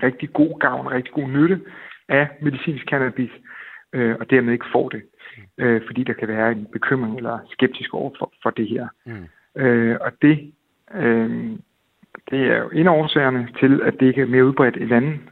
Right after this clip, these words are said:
Speaker 1: årsag er, og også en væsentlig årsag, øh, som, som Kurt også kræver mere tid, det er, at, at, øh, der også har været udfordringer med at få, simpelthen få produkter på markedet, øh, som, som også er med til at helt forstærke den her problemstilling her.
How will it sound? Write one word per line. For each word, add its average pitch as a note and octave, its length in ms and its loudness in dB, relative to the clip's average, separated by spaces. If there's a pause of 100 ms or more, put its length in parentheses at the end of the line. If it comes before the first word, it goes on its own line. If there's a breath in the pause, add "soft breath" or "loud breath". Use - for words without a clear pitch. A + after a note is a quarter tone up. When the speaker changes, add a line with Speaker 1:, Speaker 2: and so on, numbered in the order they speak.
(100)
Speaker 1:
årsag C#3 380 4
er, A#2 80 4
og D3 220 0
også C#3+ 160 -2
en C#3 60 0
væsentlig D#3+ 300 4
årsag, C#3+ 420 0 (160)
øh, B2 500 0
som, B2 280 -6
som B2 140 -6
Kurt C#3 220 0 (160)
også C3 220 0 (100)
kræver C#3+ 140 4
mere C#3+ 160 2 (100)
tid, C#3 100 4
det B2 160 4
er, A#2+ 100 6
at, C3 80 0 (460 loud breath)
at, A#2+ 140 0 (380)
øh, A2 300 2
der B2 60 2
også B2 160 2
har D3 80 -4
været C3+ 120 6
udfordringer D3+ 520 2
med C3+ 100 2
at C#3 140 2
få, C#3 320 0 (420)
simpelthen C3 300 -2
få C#3+ 80 2
produkter E3 400 2
på - 140 -4
markedet, C#3 400 0 (800 loud breath)
øh, A#2+ 540 0
som, C#3+ 180 -4
som C#3+ 220 0
også F3+ 200 2
er C#3+ 40 4
med C3 100 4
til C#3 120 0
at B2 160 2
helt B2+ 260 -4
forstærke A#2+ 440 2
den B2 160 -2
her A#2+ 60 0
problemstilling C3 680 -6
her. A#2 120 -14